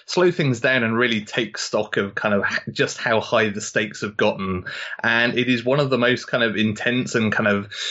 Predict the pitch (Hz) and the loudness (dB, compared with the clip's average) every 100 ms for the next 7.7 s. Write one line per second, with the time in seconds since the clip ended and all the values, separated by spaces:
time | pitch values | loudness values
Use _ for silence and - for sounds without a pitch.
0 | - - - 123 - 120 - 117 123 127 | -8 -6 -2 0 0 -2 2 2 4 4
1 | 120 104 - - 113 107 107 107 107 104 | 2 0 -8 -6 0 2 4 4 2 4
2 | 101 104 101 107 107 104 120 104 113 107 | 4 4 4 2 0 0 0 2 2 2
3 | - 123 123 117 110 107 - - - 120 | 2 4 4 4 0 -6 -8 -10 -4 -4
4 | 107 - 123 123 110 104 110 104 101 120 | -2 0 4 4 2 0 0 2 2 0
5 | 113 104 95 107 101 117 117 110 101 98 | 0 0 0 0 2 2 2 2 -2 0
6 | 110 101 95 104 104 101 98 113 110 101 | 0 0 0 2 2 2 2 4 4 2
7 | 98 - 202 208 107 101 - | 0 -2 0 0 0 -2 -4